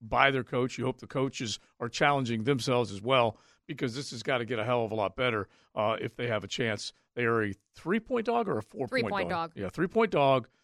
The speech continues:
Speaker 1: to the Baltimore Ravens Sunday Night Football. We'll see if that line moves.
Speaker 2: Yes, so Doug Peterson said that both safety Andre Sisco and offensive lineman, I'll say that as opposed to tackle or guard, Ezra Cleveland,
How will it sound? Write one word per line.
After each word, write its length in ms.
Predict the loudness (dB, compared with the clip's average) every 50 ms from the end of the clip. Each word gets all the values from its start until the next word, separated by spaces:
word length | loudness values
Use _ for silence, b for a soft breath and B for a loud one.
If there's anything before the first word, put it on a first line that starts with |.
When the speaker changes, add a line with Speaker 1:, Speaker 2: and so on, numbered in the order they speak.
| _ _ _
Speaker 1:
to 80 | -2 -2
the 80 | 0
Baltimore 440 | 4 4 4 2 2 0 0 2 2 4
Ravens 460 | 4 2 2 0 -4 -6 -8 -12 -16 _ _ _ _
Sunday 800 | _ -6 -4 -2 -2 -2 -2 -2 -2 0 0 0 2 2 0 0
Night 180 | -2 -2 -4
Football. 320 | -6 -10 -12 -10 -8 -8 -6
We'll 100 | -6 -6
see 120 | -4 -4 -2
if 60 | -2
that 140 | -2 -4 -2
line 240 | -2 -4 -4 -6 -8
moves. 240 | -12 -14 -14 -12 -6
Speaker 2:
Yes, 320 | -2 0 0 2 2 0
so 220 | 0 0 0 -2 -2
Doug 240 | -2 -2 -4 -4 -6
Peterson 420 | -6 -4 -4 -4 -4 -4 -6 -6 -6
said 260 | -4 -2 -2 -2 -2
that 240 | -2 -4 -4 -4 _
both 280 | -4 -4 -4 -4 -6 -10
safety 440 | -10 -6 -4 -2 -4 -4 -4 -6 -6
Andre 280 | -6 -4 -4 -6 -6 -6
Sisco 600 | -6 -6 -8 -8 -8 -6 -4 -4 -2 -2 -4 -4 -6
and 460 | -6 -8 -6 -6 -8 -10 -12 -12 -16 _ _
offensive 420 | -6 -6 -4 -4 -8 -8 -10 -10
lineman, 600 | -8 -6 -4 -4 -4 -4 -6 -6 -6 -6 -8 -10 -12 _
I'll 80 | -18 -14
say 220 | -12 -8 -6 -6 -4
that 240 | -2 -2 -2 -2 -2
as 80 | -4
opposed 280 | -8 -8 -8 -8 -8 -8
to 60 | -6
tackle 360 | -2 0 0 0 -2 -4 -6
or 60 | -8 -4
guard, 340 | -2 0 0 0 0 0 -2
Ezra 280 | -4 -6 -6 -6 -10 -10
Cleveland, 500 | -8 -8 -8 -6 -6 -6 -6 -6 -6